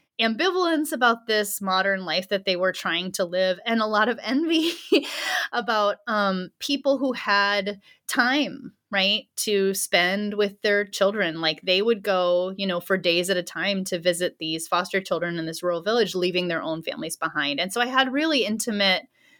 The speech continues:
powerful conversations with them about that kind of push-pull and, and tug.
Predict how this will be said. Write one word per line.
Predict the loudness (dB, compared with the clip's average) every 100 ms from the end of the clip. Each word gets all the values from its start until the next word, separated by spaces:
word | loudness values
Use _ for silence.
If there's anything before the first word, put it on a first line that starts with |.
| _
powerful | 0 2 2 0 -2
conversations | 0 0 0 -2 -4 -2 -2 -2
with | -4 -4 -2
them | 0 2 0 -4 -4
about | -4 0 0 0 0
that | 0 2 0 -6 -6
kind | -2 -2
of | -4 0
push-pull | 0 0 -2 -6 -2 0 2 2
and, | -2 -6 -4
and | -4 -4 -4
tug. | 0 0 -2